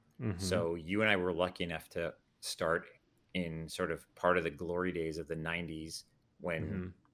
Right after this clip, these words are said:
Speaker 2: you know, you had multiple staffing meetings. You know, you just, it would be that sort of dating circuit for a few weeks where you would bump into people going in and out of offices, and you started off, like, having four offers, and then it would be two offers,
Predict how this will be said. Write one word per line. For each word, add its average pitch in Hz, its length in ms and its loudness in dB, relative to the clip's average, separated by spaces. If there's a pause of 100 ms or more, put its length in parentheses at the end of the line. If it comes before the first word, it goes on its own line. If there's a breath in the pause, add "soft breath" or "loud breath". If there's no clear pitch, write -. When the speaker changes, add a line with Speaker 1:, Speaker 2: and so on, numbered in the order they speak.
(320)
Speaker 2:
you 90 100 0
know, 76 220 0 (100)
you 95 140 -2
had 92 160 4
multiple 87 600 0
staffing 85 560 0
meetings. 78 640 -4 (400)
You 90 100 -4
know, 85 60 2
you 90 220 2
just, 92 240 -2
it - 40 0
would 90 120 0
be 101 100 4
that 92 180 4
sort 90 180 0
of 82 220 -2 (760)
dating 98 340 6
circuit - 360 -2
for 85 140 -2
a 82 40 -2
few 80 220 -6
weeks 80 280 -4
where 85 60 -4
you 78 160 -4
would 78 140 -4
bump 90 220 2
into 82 120 -2
people 82 320 -6
going 80 280 -4
in 78 100 -4
and 80 100 -4
out 78 140 -2
of 76 100 -4
offices, 80 580 -2
and 73 200 -8 (640)
you 78 120 -6
started 92 340 8
off, - 260 4
like, - 180 -4
having 73 440 -10 (760)
four 135 360 8
offers, - 480 -2
and 78 100 -8
then 80 100 -4
it 80 40 -4
would 78 120 -4
be 101 140 -2
two 135 260 4
offers, - 420 -4